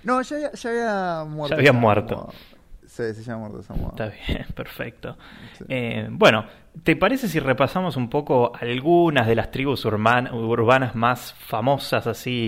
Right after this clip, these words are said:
Speaker 2: históricamente, eh, que podemos identificar? Como, como dijiste vos al principio, ya muchas de estas no existen más porque
Speaker 1: Ujú.
Speaker 2: eh,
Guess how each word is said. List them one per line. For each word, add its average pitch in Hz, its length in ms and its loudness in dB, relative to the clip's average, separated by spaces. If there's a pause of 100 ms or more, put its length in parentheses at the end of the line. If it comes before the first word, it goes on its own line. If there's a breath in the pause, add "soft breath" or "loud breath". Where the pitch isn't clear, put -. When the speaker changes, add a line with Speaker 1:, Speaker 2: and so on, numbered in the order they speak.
Speaker 2:
históricamente, 117 1040 0 (540 loud breath)
eh, 104 840 -8 (160)
que 117 100 -4
podemos 131 440 0
identificar? 143 1040 2 (360)
Como, 117 320 4
como 131 220 2
dijiste 147 320 0
vos 151 140 0
al 135 80 4
principio, 147 340 -6
ya 139 160 -4
muchas 135 320 -6
de 120 80 -4
estas 113 180 -6
no 110 80 -4
existen - 480 -8
más 117 480 -4
porque - 380 -12
Speaker 1:
Ujú. 120 300 -12 (640 soft breath)
Speaker 2:
eh, - 360 -14